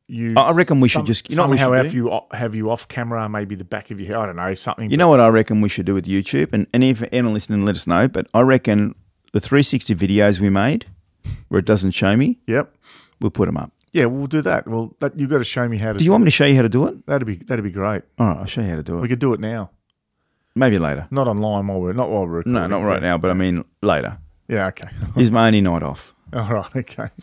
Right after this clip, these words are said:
Speaker 1: All right.
Speaker 2: Anyway, um, yeah, we'll leave it at that then, guys. Um, we'll have, uh,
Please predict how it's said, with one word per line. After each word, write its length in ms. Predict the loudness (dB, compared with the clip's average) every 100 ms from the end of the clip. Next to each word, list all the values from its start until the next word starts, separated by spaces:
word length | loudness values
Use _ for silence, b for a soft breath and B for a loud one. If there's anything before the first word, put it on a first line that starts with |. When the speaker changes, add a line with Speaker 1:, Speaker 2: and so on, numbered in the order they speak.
| B B B B B B -4
Speaker 1:
All 140 | -2
right. 180 | -2 -4 _ b b b b 2
Speaker 2:
Anyway, 400 | 6 8 6 6
um, 280 | 6 6 6
yeah, 80 |
we'll 140 | 8 8
leave 160 | 8
it 40 | 6
at 60 | 6
that 140 | 4
then, 140 | 4
guys. 480 | 6 6 6 2 -8 -14 -4
Um, 880 | 0 2 2 4 4 4 4 2 -4 -12 2
we'll 380 | 6 6 4 0 -10 _ _ -14
have, 600 | -4 2 2 0 -8 -16
uh, 460 | -10 -6 -6 -6